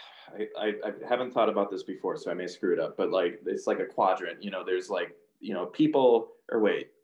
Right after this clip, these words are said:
what do they say? Like, the three M's, money, music, and mates. Like, it, a gig should encapsulate two of those things. So, like,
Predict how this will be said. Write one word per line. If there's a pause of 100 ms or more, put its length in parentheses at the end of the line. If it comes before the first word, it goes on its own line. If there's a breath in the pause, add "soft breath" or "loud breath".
what
do
they
say?
Like,
the
three
M's,
money,
music,
and
mates.
Like,
it, (100)
a
gig
should
encapsulate (160)
two
of
those
things.
So,
like,